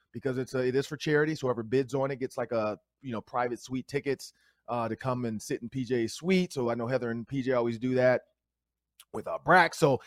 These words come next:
it's gonna be an exciting time in November. We can't go, you know, like, like P J would say, oh and, oh and one. This is the championship New Mexico, uh, State season. When you talk about the handshake heard around the world,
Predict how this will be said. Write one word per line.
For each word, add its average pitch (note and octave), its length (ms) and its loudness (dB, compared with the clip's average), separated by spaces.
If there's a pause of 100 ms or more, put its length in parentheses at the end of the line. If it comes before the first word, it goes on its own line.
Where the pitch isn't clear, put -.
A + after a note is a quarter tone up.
(100)
it's - 100 -10
gonna C4 120 12
be A#3 140 8
an G3 80 10
exciting E3+ 480 4
time D3 240 4
in C3+ 60 -4
November. C#3+ 260 2
We D#3+ 100 0
can't B3 240 6
go, G3 360 4
you E3 100 2
know, D3 80 4
like, C#3+ 200 2
like D3 180 2
P F#3 120 -4
J D#3+ 140 2
would D3 100 -2
say, G2 260 -6 (600)
oh E3 200 6
and, F3+ 200 0
oh D3+ 180 2
and D#3+ 120 -4
one. C#3+ 220 -2
This C3+ 120 -4
is B2+ 100 -12
the A2+ 80 -8
championship D3+ 680 -4
New B2+ 120 -8
Mexico, C3 600 -2 (420)
uh, A#2+ 360 -2
State C3+ 520 -2 (100)
season. F#2 500 -8 (600)
When C3+ 140 -4
you C#3+ 60 -2
talk A3+ 280 8
about E3+ 300 4
the B2+ 100 0
handshake D#3 640 -2
heard C#3+ 240 -2
around B2+ 300 -4
the A#2 80 -4
world, F2+ 340 -8